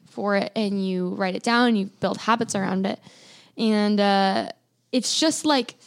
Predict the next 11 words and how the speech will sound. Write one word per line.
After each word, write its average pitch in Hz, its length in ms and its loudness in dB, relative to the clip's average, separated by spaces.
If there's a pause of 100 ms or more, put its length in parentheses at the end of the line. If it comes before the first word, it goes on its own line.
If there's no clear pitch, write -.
(1040)
I 277 300 2
think 440 340 -4 (100)
it's - 440 -4
this 254 260 -2
really 254 340 0
cool 247 840 0 (120)
window 233 540 2
into 226 520 0
the 208 160 0
unconscious 202 960 -4 (720)
that 220 460 0